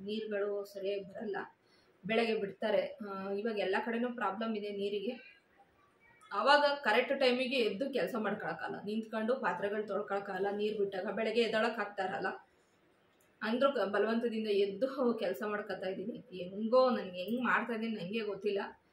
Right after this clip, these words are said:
ಹಂಗಾಗಿದೆ ಪರಿಸ್ಥಿತಿ ಸದ್ಯಕ್ಕಂತೂ. ಹ್ಮ್, ನೋಡೋಣ,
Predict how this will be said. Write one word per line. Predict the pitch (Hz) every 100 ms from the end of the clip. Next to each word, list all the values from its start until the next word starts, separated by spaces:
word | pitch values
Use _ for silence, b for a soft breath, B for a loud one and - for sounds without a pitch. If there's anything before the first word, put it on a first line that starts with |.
| b b b -
ಹಂಗಾಗಿದೆ | 180 180 214 214 196
ಪರಿಸ್ಥಿತಿ | 196 196 196 208 196 208 - - _ _ _ _ _ _ _ _ - _ _ _ -
ಸದ್ಯಕ್ಕಂತೂ. | 214 196 214 226 202 -
ಹ್ಮ್, | 285 - - _ _ _ _ _ _ - _ 233 220 190 196 196 202
ನೋಡೋಣ, | 220 226